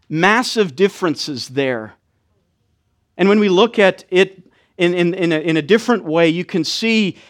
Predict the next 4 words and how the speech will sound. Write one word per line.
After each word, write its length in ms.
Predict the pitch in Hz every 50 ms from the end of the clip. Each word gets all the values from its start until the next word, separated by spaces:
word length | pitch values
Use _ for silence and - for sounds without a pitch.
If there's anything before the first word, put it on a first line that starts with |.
| _ -
that, 260 | 180 175 170 170 - -
that 280 | 170 226 - - _ -
Luke 460 | 170 156 165 175 185 214 254 254 247
contributes 920 | - - - 208 190 - - - 233 240 190 208 196 175 131 - - - -